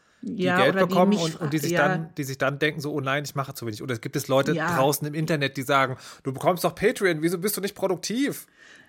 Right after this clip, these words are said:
Speaker 2: Es gibt eher Leute, die mich fragen, wie das mit Patreon ist und die sagen, „Ich glaube, ich hätte Angst“,
Speaker 1: Ah, okay. Mhm.
Speaker 2: dass,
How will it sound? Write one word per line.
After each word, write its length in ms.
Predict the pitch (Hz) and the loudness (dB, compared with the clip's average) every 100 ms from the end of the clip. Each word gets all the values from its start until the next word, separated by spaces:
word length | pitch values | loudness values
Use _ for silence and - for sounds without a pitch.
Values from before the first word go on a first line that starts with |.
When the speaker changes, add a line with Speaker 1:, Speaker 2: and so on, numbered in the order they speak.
| _ | _
Speaker 2:
Es 120 | 214 - | -6 -4
gibt 220 | 240 - | -6 -6
eher 260 | 269 330 | 0 2
Leute, 320 | 294 277 311 240 | 4 2 2 2
die 140 | 240 | 4
mich 300 | 240 294 233 | 4 2 -6
fragen, 480 | - - 240 269 240 | -8 -4 0 2 2
wie 80 | 220 | 2
das 160 | 277 | 0
mit 160 | 214 196 | 2 2
Patreon 520 | 240 220 226 196 190 | 2 2 2 2 2
ist 340 | - 254 294 220 | 0 -2 0 -2
und 80 | |
die 100 | 175 | -2
sagen, 320 | 165 175 185 - | -2 -2 -4 -4
„Ich 220 | 262 - | -4 -4
glaube, 360 | - 190 220 220 | -2 2 2 2
ich 300 | 190 202 - | 0 -2 -2
hätte 400 | 220 202 196 - | -6 -2 -4 -4
Angst“, 520 | 160 190 196 - - - | -6 -4 -4 -6 -14 -8
Speaker 1:
Ah, 140 | 113 | -8
okay. 240 | 110 101 - _ | -8 -14 -20 _
Mhm. 240 | - 113 160 _ _ | -14 -12 -12 _ _
Speaker 2:
dass, 560 | 156 202 208 - - | -6 -6 -6 -10 -14